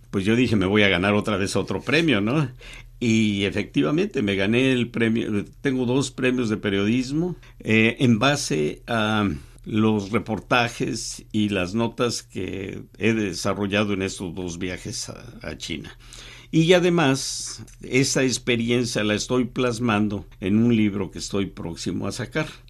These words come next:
que curiosamente lo llamo De la Ruta de la Seda al Techo del Mundo. Para mí es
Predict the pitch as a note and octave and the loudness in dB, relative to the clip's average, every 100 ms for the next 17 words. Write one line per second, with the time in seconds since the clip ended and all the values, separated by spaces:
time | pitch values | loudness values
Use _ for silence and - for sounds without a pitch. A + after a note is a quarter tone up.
0 | - - A2+ G#2 C#3 C3 D3+ E3 D#3 D#3 | -6 0 2 2 2 4 4 4 4 4
1 | D3+ C#3 C#3 C#3 D3 D3 C#3+ C3+ - - | 2 0 0 2 2 2 0 -2 -8 -18
2 | - A2+ A2 G#2+ B2+ D3 D3+ C3 B2+ B2 | -4 2 4 4 0 -2 2 2 2 2
3 | B2+ A2+ A2+ - - F2 F2 - G2+ - | 0 0 -2 -8 -14 -6 -6 -4 -4 -2
4 | A2 G2+ A2+ A#2+ G#2+ - - - A#2 A2+ | -2 0 0 -2 -4 -18 -16 -4 0 2
5 | B2 C#3 D3+ - C3 B2 C3 B2+ - | 4 4 2 0 0 2 0 -4 -8